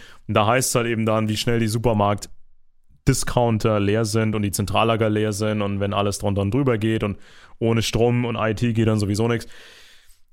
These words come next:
Ähm, äh, und dann gibt's noch andere Behörden mit anderen Studien, wenn man die liest, da heißt's dann, Stromausfälle können fünf, sechs Wochen dauern. Nicht fünf Tage. Ja, aber es wird immer wieder verwiesen auf diese dünnen Broschüren vom B B K,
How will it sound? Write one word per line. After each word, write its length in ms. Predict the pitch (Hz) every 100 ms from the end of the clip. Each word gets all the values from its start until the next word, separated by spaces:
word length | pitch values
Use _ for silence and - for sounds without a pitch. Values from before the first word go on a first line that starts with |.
| -
Ähm, 360 | 143 160 156
äh, 320 | 151 127 139 135
und 120 | 165
dann 100 | 156
gibt's 140 | 151
noch 120 | 160
andere 260 | 143 151 156
Behörden 420 | 139 131 135 135
mit 80 | 131
anderen 220 | 131 131
Studien, 400 | - 147 139 135
wenn 100 | 131
man 140 | 123 117
die 120 | 139
liest, 360 | 135 170 175
da 140 | 131 123
heißt's 240 | 127 -
dann, 180 | 135 120
Stromausfälle 760 | - 113 147 143 123 131 120 117
können 320 | 123 117 113
fünf, 300 | - 139 127
sechs 300 | 120 107 -
Wochen 320 | 151 143 127
dauern. 260 | 101 143 - - - - - - - _ _ _ _ _ -
Nicht 240 | 131 127
fünf 240 | - 113 -
Tage. 420 | 123 151 123 87 - -
Ja, 140 | 107 120
aber 140 | 123
es 100 | 123
wird 100 | 135
immer 140 | 160 175
wieder 140 | 160
verwiesen 420 | - 127 156 196
auf 120 | 147 -
diese 200 | 120 120
dünnen 300 | 143 170 151
Broschüren 640 | 123 113 - 196 117 110
vom 140 | 110
B 120 | 110 107
B 120 | 104
K, 240 | 95 120